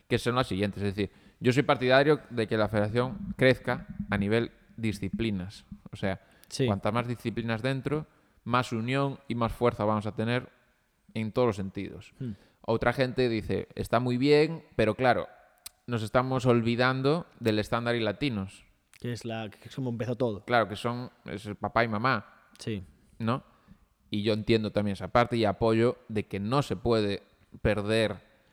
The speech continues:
Speaker 2: La esencia.
Speaker 1: la esencia, no la esencia, perdón, eh, que no se puede dejar de lado. ¿En qué sentido?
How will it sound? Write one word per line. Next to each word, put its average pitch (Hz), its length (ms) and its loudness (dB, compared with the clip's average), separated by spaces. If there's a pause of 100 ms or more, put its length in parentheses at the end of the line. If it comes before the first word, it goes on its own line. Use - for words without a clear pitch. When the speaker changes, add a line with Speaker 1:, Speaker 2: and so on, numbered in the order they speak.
(140)
Speaker 2:
La 110 100 -4
esencia. 107 420 -8
Speaker 1:
la 110 120 0
esencia, 139 640 2 (220)
no 196 120 0
la 220 100 2
esencia, 110 380 0
perdón, 107 360 0 (100)
eh, 120 560 2
que 127 100 0
no 139 140 -2
se 147 140 0
puede 151 200 6
dejar 135 280 2
de 107 160 0
lado. 104 440 2 (380)
¿En 139 160 -4
qué 170 100 0
sentido? 123 520 -2